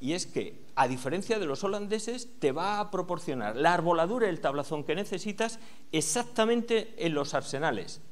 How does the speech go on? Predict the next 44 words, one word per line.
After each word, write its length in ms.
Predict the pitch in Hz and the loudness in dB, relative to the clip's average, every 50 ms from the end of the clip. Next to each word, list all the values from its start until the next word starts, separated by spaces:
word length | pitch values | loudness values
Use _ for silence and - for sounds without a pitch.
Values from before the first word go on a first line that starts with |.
| - - - - - - | -10 -10 -10 -10 -6 -2
Te 80 | 135 | 0
los 120 | 135 135 143 | 0 0 2
voy 140 | 165 214 226 | 2 2 2
a 80 | 208 | 2
colocar 360 | 208 185 160 160 160 190 160 | 4 4 4 4 4 2 2
aquí. 280 | 139 113 - 110 95 - - - - - - - - - - | 0 0 -2 -4 -4 -6 -8 -10 -12 -12 -10 -10 -10 -8 -4
Te 80 | - 123 | -2 2
voy 100 | 135 160 | 4 4
a 80 | 170 | 4
poner 300 | 160 170 170 175 151 117 | 4 4 2 2 0 -2
un 180 | 104 - 151 135 | -2 -4 -4 -2
precio 540 | - 160 160 - - - 127 110 92 82 - | 0 2 2 2 4 8 8 8 6 6 0
diferente, 800 | 104 139 151 - 190 190 190 202 208 202 202 262 294 330 - - - - - - - - - - | 2 2 2 6 6 8 8 8 6 6 2 2 0 0 -2 -6 -10 -10 -10 -10 -12 -12 -10 -4
pues 260 | - - - 82 107 | -2 -2 -2 -2 2
ya 160 | 117 143 143 135 | 6 6 6 8
tenemos 320 | 135 131 139 135 127 120 | 6 4 2 4 4 2
los 160 | 110 110 - | 2 2 0
arsenales 460 | 131 110 - 123 117 123 123 117 120 | -2 -4 -4 -2 -2 -2 -2 -2 -2
funcionando. 720 | - - 175 170 - 202 208 214 220 226 240 277 294 294 - - - - - - - - - - - - | -2 -4 -2 0 0 2 2 2 2 2 2 0 0 -2 -8 -10 -10 -10 -10 -10 -10 -10 -10 -10 -4 0
Te 80 | 165 151 | 2 4
voy 160 | 151 180 202 | 6 8 8
a, 480 | 202 196 196 180 - - - - - - | 10 10 8 8 6 2 -6 -10 -4 2
¿por 200 | 170 143 135 - | 4 4 6 6
qué? 400 | 214 160 110 - - - - - - - - - - - - | 4 4 4 2 -4 -10 -10 -10 -10 -10 -10 -10 -10 -8 -4
A 80 | 123 | 0
ver, 160 | 131 131 110 | 0 0 0
te 140 | - - 135 | 0 -2 0
voy 100 | 143 160 | 4 4
a 80 | 175 170 | 4 4
poner 400 | 185 180 185 180 143 107 - - - | 4 4 4 4 2 2 0 -4 -2
un 220 | 147 151 156 147 | -2 0 0 0
precio 300 | 175 175 180 160 - 127 | 0 0 0 2 2 2
diferente, 760 | 135 151 143 - 175 175 202 202 190 196 233 254 285 285 - - - - - - - - - 120 | 2 0 0 2 2 2 2 2 2 0 -2 -2 -4 -4 -8 -10 -10 -12 -12 -12 -10 -4 0 2
eh, 480 | 127 123 120 120 117 117 117 113 113 107 - | 4 6 6 6 6 6 6 4 2 2 0
un 140 | 110 147 156 | -2 2 4
ve-, 180 | 160 160 160 165 | 4 4 4 4
hasta 200 | 147 147 143 - | 0 -2 0 0
un 80 | 170 180 | 0 2
veinticinco 500 | 180 180 165 165 147 160 160 147 147 135 | 2 0 0 0 -2 0 0 2 2 2
por 140 | 143 139 135 | 2 0 -2
ciento 560 | - 156 143 143 139 135 135 135 131 127 123 | -2 -2 -2 -2 0 2 2 4 4 4 2
debería 380 | - 107 127 120 117 127 131 131 | 0 -2 -4 -4 -4 -4 -4 -4
aparecer, 360 | - 127 120 120 117 139 117 | -4 -4 -6 -6 -6 -6 -6
bueno, 200 | 110 113 92 | -6 -6 -6